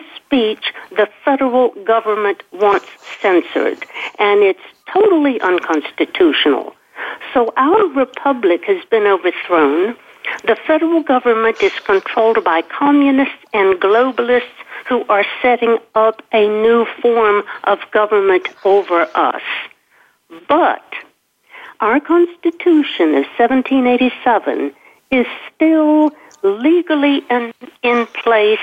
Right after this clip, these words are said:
and it declares their actions unlawful. So they need to get rid of our Constitution, and that's what this push for an Article Five convention is all about. With our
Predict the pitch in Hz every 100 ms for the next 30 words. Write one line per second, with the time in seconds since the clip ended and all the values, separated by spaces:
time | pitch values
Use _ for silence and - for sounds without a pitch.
0 | - - - - 214 247 - - - -
1 | 247 233 226 - 214 202 - 202 202 -
2 | - 196 - - 214 202 190 180 180 170
3 | - - 135 - - - - - - -
4 | 202 185 170 165 180 302 349 320 294 285
5 | 277 - 240 233 202 196 - 185 165 -
6 | 160 - 175 165 160 165 165 165 - -
7 | 170 151 208 285 - 320 311 285 - -
8 | 269 - - 220 214 208 196 180 - 156
9 | 156 - 170 175 165 185 180 165 - _
10 | _ _ 208 190 - - 165 165 160 156
11 | 135 113 - - - _ _ _ _ _
12 | _ _ _ - - - - - - -
13 | 214 220 208 403